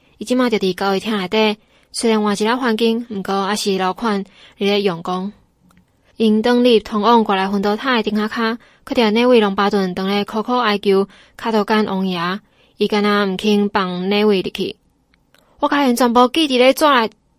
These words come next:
那位马赛老伯离的讲，“毋过我毋知影家己落去倒位去啊。”“满口胡言。”卡托甘王爷生气的话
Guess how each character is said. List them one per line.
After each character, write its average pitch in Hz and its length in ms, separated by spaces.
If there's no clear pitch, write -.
那 247 140
位 226 200
马 196 160
赛 233 220
老 202 160
伯 196 160
离 185 200
的 190 60
讲 226 300
，“毋 233 100
过 240 120
我 262 180
毋 233 60
知 226 100
影 247 260
家 214 140
己 208 60
落 233 100
去 254 120
倒 233 180
位 214 120
去 208 180
啊。 185 260
”“满 285 180
口 285 240
胡 220 240
言。” 196 320
卡 233 160
托 214 120
甘 202 240
王 196 200
爷 175 380
生 196 240
气 196 180
的 180 80
话 185 300